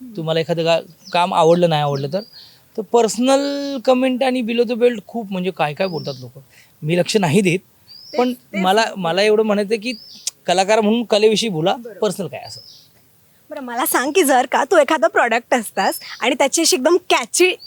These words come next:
Speaker 1: टॅगलाईन द्यायची अस-, असती, तर तू काय दिलं असतं? आणि ते प्रॉडक्ट तू कोणतं असतं?
Speaker 2: <laughs> मी,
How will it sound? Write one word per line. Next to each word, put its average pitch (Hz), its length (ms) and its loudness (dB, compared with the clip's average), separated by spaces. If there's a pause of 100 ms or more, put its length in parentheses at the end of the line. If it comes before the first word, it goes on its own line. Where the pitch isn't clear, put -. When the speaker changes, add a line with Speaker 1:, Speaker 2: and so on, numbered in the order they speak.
(180)
Speaker 1:
टॅगलाईन 269 440 2
द्यायची 247 300 2
अस-, 247 300 2 (180)
असती, 247 420 0
तर 359 160 -2
तू 403 60 4
काय 302 220 2
दिलं 220 260 -4
असतं? - 420 -20
आणि 262 100 -12
ते 330 60 -12
प्रॉडक्ट 269 360 -10
तू 349 40 -14
कोणतं 285 360 -8
असतं? 214 240 -2
Speaker 2:
<laughs> 302 720 -2 (520)
मी, 247 420 2